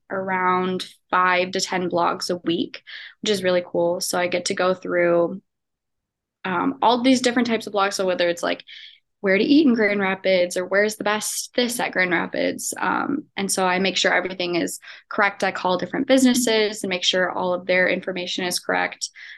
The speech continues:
um, just so the users can get the best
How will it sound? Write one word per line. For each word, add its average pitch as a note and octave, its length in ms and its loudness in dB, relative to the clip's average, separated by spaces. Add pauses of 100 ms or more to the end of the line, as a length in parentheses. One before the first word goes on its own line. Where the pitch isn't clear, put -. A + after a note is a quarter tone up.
um, F3+ 240 2
just G3 180 0
so F#3+ 480 4 (320)
the A3 80 4
users G#3+ 400 4
can G3+ 160 -2
get F3+ 240 0
the F#3+ 80 -2
best - 640 -4